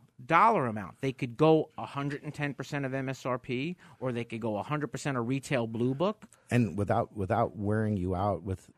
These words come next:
Speaker 2: all the fine details, one of the nice things about Gary and I is we understand them. We
Speaker 1: Okay.
Speaker 2: can explain them to you. We can answer any and all questions that you could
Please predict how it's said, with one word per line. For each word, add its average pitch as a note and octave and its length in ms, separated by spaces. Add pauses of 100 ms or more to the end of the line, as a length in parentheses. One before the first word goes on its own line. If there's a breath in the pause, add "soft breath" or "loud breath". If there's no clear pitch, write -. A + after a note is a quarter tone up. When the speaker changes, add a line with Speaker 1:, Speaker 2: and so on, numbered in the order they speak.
(160)
Speaker 2:
all G2+ 180
the G2 160
fine G2 540
details, G2 840
one F#2 140
of G2 80
the F#2 100
nice F2+ 280
things F#2+ 260
about F2 300
Gary F#2 340
and F2 120
I F2+ 520
is F2 220
we F2 220
understand F2 760
them. B1 220 (240)
We E2 80
Speaker 1:
Okay. A#2 100
Speaker 2:
can A2 140
explain G#2 600
them F#2 180
to - 180
you. D2 200 (240)
We F#2+ 140
can F2 300
answer F#2 500 (180)
any G#2 460 (100)
and E2+ 200 (160)
all F2+ 640
questions F2 640
that - 100
you F#2 140
could - 180